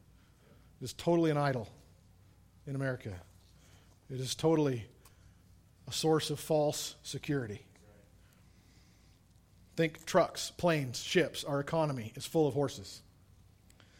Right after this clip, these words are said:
"Your land is full of idols. You bow down to the work of your hands. You worship what your fingers made.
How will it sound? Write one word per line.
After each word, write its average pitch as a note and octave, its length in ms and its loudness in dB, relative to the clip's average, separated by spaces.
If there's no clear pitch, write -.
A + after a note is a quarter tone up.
"Your F3 100 8
land A#3 200 12
is - 80 6
full A#3 180 12
of G#3+ 60 12
idols. G3+ 380 12
You D#3+ 60 2
bow F#3+ 220 12
down G3+ 220 10
to F3+ 60 4
the E3+ 60 6
work F#3+ 200 8
of E3+ 100 4
your E3+ 100 4
hands. F3+ 340 4
You E3+ 80 0
worship G3+ 380 6
what F#3+ 120 2
your F3 80 6
fingers F#3 340 2
made. F3 360 4